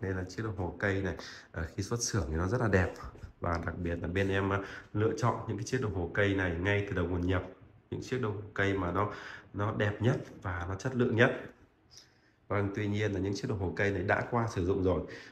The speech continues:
à, nó cũng không tránh khỏi, à, một vài cái dấu vết thời gian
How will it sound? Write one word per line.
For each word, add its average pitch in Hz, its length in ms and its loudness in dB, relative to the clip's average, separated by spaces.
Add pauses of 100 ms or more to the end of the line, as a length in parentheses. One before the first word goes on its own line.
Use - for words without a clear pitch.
à, 85 160 -2
nó 92 220 2
cũng - 180 -4
không 110 240 -2
tránh 92 200 0
khỏi, 110 240 0 (200)
à, 85 140 -6
một 85 260 -2
vài 87 220 2
cái 92 100 -2
dấu 98 140 2
vết 131 180 2 (200)
thời 90 120 2
gian 110 320 6